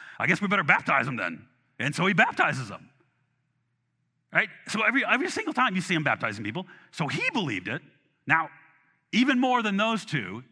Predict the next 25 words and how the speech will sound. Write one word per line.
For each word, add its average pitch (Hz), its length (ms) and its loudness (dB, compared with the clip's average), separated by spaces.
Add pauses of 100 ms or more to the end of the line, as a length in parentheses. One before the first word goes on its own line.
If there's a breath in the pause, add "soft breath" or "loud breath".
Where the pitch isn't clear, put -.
if 143 240 0
you're, 208 120 0
uh, 180 200 0
still - 240 -2
confused 208 500 -2
if 143 160 0
it's, 160 220 -4 (200 loud breath)
if 170 200 2
this 208 180 0
is 175 140 0
important, 123 580 -4 (880)
Jesus 165 540 2 (960)
makes 156 240 0
this 165 160 0
statement. 90 460 -4
In 165 100 4
a 175 40 2
resurrected 196 600 2
body, 139 320 4 (260 loud breath)
teaching 208 400 0
his 196 140 2
disciples, 131 680 -2 (560)
he - 80 2
says, 123 480 -2 (1000)
"Those 185 600 -2